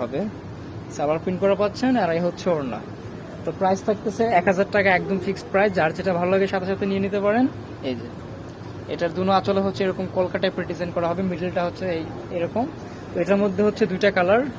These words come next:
এ হচ্ছে আরেকটা কালার, বডি সালোয়ার, এ হচ্ছে ওড়না, এই থাকতেছে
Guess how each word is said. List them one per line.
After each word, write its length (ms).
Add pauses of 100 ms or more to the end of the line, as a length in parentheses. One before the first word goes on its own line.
(140)
এ 80
হচ্ছে 220
আরেকটা 320
কালার, 220 (4000)
বডি 260 (160)
সালোয়ার, 420 (240)
এ 100
হচ্ছে 320
ওড়না, 260 (1800)
এই 100
থাকতেছে 300